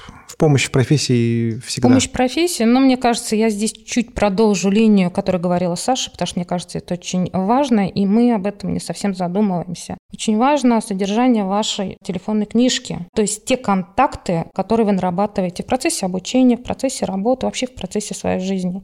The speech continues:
Speaker 2: И здесь вопрос не количества, хотя и количество в том числе, а качество этого количества, да, и умение выстраивать вот эти отношения, да, когда я с очень многими людьми просто вот, м, знакомилась, это были какие-то деловые контакты,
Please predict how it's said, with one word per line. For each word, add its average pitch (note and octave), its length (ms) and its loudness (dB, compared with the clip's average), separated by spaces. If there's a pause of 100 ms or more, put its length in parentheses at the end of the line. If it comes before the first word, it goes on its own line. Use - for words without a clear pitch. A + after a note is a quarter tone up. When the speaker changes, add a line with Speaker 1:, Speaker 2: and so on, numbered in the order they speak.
Speaker 2:
И F#3+ 60 -10
здесь G#3+ 240 0
вопрос A3 320 0
не A3 80 4
количества, G3+ 1000 0
хотя F#3+ 240 -2
и F3 40 -2
количество F3+ 480 -2
в - 60 -16
том F3+ 180 -2
числе, G3 440 -4
а F3+ 380 -2
качество A3+ 520 -2
этого E3+ 300 -4
количества, F3 840 -4
да, G#3+ 200 0
и A#3 60 4
умение A3+ 340 6
выстраивать A3 520 0
вот G3 160 -2
эти G3+ 160 -4
отношения, G3 1120 0
да, G#3+ 280 -4
когда G3 600 -2 (140)
я G#3 60 -4
с - 80 -4
очень A#3 200 2
многими A#3 240 4
людьми A#3+ 340 2
просто - 380 -2
вот, - 300 -8 (200)
м, G3 280 -6
знакомилась, C#4 560 -2
это G#3 160 -6
были G3 140 -2
какие-то F#3 360 -10
деловые F#3+ 340 -2
контакты, B3 640 -2